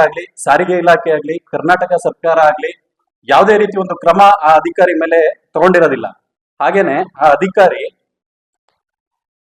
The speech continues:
ಏನು ಆರ್ ಟಿ ಒ ಮಧುರ ಅವರಿದ್ದಾರೆ, ಅವರು ಈಗ ಒಂದು ಎರಡು ದಿನಗಳ ಮುಂಚೆ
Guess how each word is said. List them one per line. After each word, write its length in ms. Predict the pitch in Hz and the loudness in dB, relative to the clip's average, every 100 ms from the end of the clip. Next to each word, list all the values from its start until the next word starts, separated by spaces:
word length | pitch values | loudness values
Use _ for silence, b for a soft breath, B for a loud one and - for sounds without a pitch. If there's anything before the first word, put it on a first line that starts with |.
| _ - | _ -12
ಏನು 140 | 165 170 156 143 | -6 -4 -2 -2
ಆರ್ 120 | 165 | 0
ಟಿ 60 | 190 | 2
ಒ 100 | 170 | 2
ಮಧುರ 200 | 147 170 175 | 2 2 4
ಅವರಿದ್ದಾರೆ, 360 | 175 160 151 123 - - | 4 0 -2 -2 -8 -6
ಅವರು 220 | 147 156 120 151 - | -4 -2 -2 -6 -10
ಈಗ 100 | 135 147 | -8 -6
ಒಂದು 160 | 143 139 131 | -4 -6 -4
ಎರಡು 160 | 135 - | -6 -6
ದಿನಗಳ 240 | 185 - 175 175 | -6 -2 -2 -4
ಮುಂಚೆ 280 | 170 160 | -8 -4